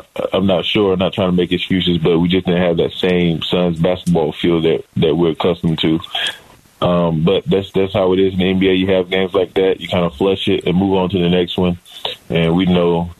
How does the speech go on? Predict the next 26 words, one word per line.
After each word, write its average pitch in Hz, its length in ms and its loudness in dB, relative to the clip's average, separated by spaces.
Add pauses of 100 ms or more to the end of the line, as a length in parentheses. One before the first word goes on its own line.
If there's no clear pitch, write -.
(320)
uh, 82 520 0 (580)
starting 87 240 0
tomorrow 85 320 0
night, 85 240 0
we'll 82 160 2
get 78 160 -2
back 82 200 0
to 80 100 -4
Suns 80 260 -2
basketball. 80 560 0 (640)
And, 92 240 2
um, 90 300 0
the 90 60 2
loss 101 240 0
of 92 100 -4
Cam 98 260 0
Johnson, 98 300 0
I - 20 2
mean, 92 320 0
that's, 104 240 0
that's 101 220 -2
a 98 40 -2
huge 95 300 0
loss. 87 380 0
He's 92 200 0
a, 87 260 2